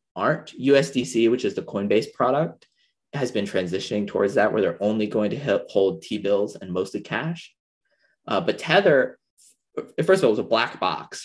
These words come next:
for, like, <laughs> the majority of its run, uh, of its lifespan, where nobody knew what was actually backing Tethers. Uh, and now we know,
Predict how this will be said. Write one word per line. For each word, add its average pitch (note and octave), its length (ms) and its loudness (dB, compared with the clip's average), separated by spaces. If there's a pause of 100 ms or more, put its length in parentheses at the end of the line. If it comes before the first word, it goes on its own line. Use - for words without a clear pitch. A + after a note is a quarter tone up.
(160)
for, A2+ 100 0
like, G#2+ 320 0 (200)
<laughs> - 580 -6
the B2+ 160 -6
majority A#2+ 340 4
of G2+ 60 2
its G2+ 160 -6
run, G#2 240 -2
uh, F2+ 380 -2
of G#2 100 -4
its F#2 120 -8
lifespan, F#2 440 -2
where E2+ 120 -8
nobody G#2 360 2
knew F#2+ 140 0
what E2+ 160 -2
was D#2 100 -10
actually E2+ 320 -8
backing E2+ 420 -6
Tethers. F2 540 -6 (640)
Uh, G2 160 -2
and A2+ 120 -2
now C#3 180 2
we A#2+ 100 2
know, D3+ 580 2